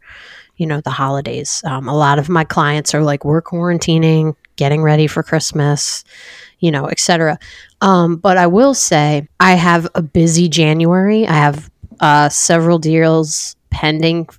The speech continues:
in January. And usually for me,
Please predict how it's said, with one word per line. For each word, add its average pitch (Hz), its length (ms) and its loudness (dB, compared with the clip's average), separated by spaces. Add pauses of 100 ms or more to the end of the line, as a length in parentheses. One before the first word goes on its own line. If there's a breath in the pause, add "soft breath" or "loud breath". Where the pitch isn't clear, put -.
in 175 160 -4
January. 175 560 2
And 165 260 0
usually 185 560 2
for - 240 -8
me, 165 540 0